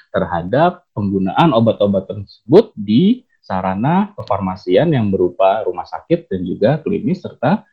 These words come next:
komunitas, seperti itu, ya. Nah, sedangkan kalau farmasi industri, nanti, nantinya farmasis yang bergerak di bidang farmasi industri itu bertanggung jawab terhadap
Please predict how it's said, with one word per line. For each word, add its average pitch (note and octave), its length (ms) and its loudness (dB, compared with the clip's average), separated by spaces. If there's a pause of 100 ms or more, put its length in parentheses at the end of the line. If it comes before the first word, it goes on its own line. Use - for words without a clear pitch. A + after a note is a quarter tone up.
(120)
komunitas, F2+ 720 -2
seperti - 400 -10
itu, E2 320 -4
ya. C#3+ 320 2 (240)
Nah, E2+ 160 -8
sedangkan F#2+ 640 -2
kalau A#2+ 160 2
farmasi A#2 480 -2
industri, C#3+ 880 0
nanti, G2 400 -12
nantinya A#2 720 0 (320)
farmasis G#2 720 0
yang G#2+ 160 0
bergerak G#2+ 480 0
di A2 160 0
bidang G2 320 -2
farmasi G2 480 -8
industri F#2 400 -10
itu F#3 160 0
bertanggung G2 560 -4
jawab B2+ 480 -2
terhadap G#2+ 560 -4